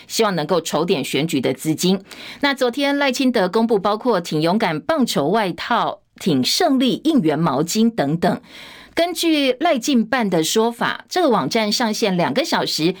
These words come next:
到昨天中午捐款已经破千万，而赖清德的官方赖粉丝人数也正式破十万，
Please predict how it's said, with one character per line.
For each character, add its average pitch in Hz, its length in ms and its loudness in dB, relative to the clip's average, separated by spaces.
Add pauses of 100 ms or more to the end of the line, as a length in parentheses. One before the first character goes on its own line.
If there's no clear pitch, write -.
(100)
到 285 140 2
昨 165 160 0
天 220 200 0
中 220 200 2
午 170 100 2
捐 233 260 0
款 202 220 -2
已 - 20 -6
经 160 160 -2
破 160 220 0
千 170 320 0
万， 180 260 0 (420)
而 208 120 2
赖 262 160 0
清 254 160 0
德 226 100 2
的 196 140 0
官 240 180 0
方 240 200 0
赖 247 160 0
粉 139 180 -2
丝 214 180 -2
人 160 200 2
数 196 160 2
也 160 120 4
正 180 200 0
式 175 160 -2
破 165 180 0
十 123 320 -2
万， 196 300 0